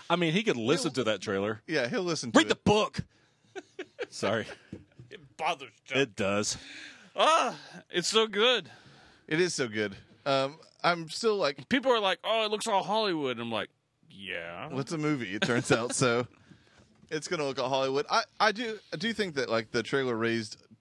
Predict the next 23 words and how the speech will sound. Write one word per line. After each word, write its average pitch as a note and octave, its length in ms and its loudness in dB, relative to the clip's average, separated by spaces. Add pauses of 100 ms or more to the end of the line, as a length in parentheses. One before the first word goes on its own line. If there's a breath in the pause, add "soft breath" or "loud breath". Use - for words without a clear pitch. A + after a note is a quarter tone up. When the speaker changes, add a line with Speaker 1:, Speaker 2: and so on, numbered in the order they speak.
(180)
Speaker 2:
a A2+ 40 -6
whole C3+ 220 -2
lot C3 100 0
of A#2 80 -6
questions. D#3 720 -4
Like, C3 100 -8
I D#3 100 4
had G3+ 140 2
a F#3+ 40 -4
bunch F3 160 -4
of - 60 -16
questions, D3+ 320 0
obviously, C3+ 380 0
before D3 180 2
Speaker 3:
Let's C#3 100 0
Speaker 2:
I B2 40 4
Speaker 3:
hear F3+ 80 4
Speaker 2:
saw D#3 160 2
Speaker 3:
them. E3+ 60 -2
Speaker 2:
it. E3 60 -12 (920 loud breath)
Uh, A#3 200 2
I C4+ 100 0
mean B3+ 300 -4